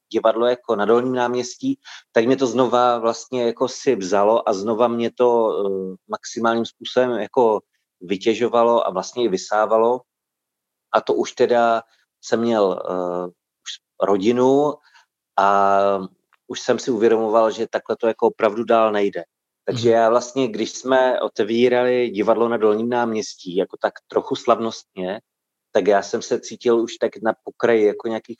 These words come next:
Speaker 1: fyzických, psychických sil.
Speaker 2: Mhm.
Speaker 1: A, a jako, a, a vlastně už tehdy jsem tak nějak věděl, že, že bude muset jako někde nastat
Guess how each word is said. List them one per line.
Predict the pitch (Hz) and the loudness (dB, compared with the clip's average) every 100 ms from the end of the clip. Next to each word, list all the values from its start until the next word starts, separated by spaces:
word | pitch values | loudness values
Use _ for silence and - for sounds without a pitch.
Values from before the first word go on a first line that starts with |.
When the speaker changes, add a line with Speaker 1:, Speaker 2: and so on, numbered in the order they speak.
| - | -12
Speaker 1:
fyzických, | 104 113 - 120 | -8 -8 -8 -12
psychických | - 117 - - - 127 - | -10 -12 -10 -10 -8 -8 0
sil. | 117 113 113 - _ _ _ - - - - _ - - _ | 2 4 2 -4 _ _ _ -20 -20 -20 -20 _ -20 -20 _
Speaker 2:
Mhm. | 127 117 - - | -8 -8 -6 0
Speaker 1:
A, | 98 92 95 95 - _ - | 2 4 0 -2 -10 _ -4
a | 101 | -2
jako, | 98 - 117 107 - _ _ - | 0 2 2 2 -4 _ _ -4
a, | 104 107 - | 0 0 0
a | 104 | 0
vlastně | 101 98 110 135 | 0 0 0 0
už | 123 | -2
tehdy | - 110 120 | 0 2 2
jsem | 123 139 113 90 - | 0 -2 -2 -8 -8
tak | 107 | -4
nějak | 135 139 | -2 -2
věděl, | 92 98 95 104 101 110 131 - _ _ _ _ - | 2 2 4 4 4 2 -2 -8 _ _ _ _ -8
že, | 95 104 104 104 101 101 101 73 50 50 57 - - - 110 | 0 4 4 4 4 2 2 -2 -6 -10 -10 -12 -16 -10 -2
že | 107 | -2
bude | 98 113 117 | -2 0 2
muset | 117 107 - 127 113 - _ _ - | 0 -6 -2 0 0 -2 _ _ -6
jako | 104 - | -4 -2
někde | 113 110 107 120 | 0 2 2 2
nastat | 113 - - 117 | 0 -4 -2 -2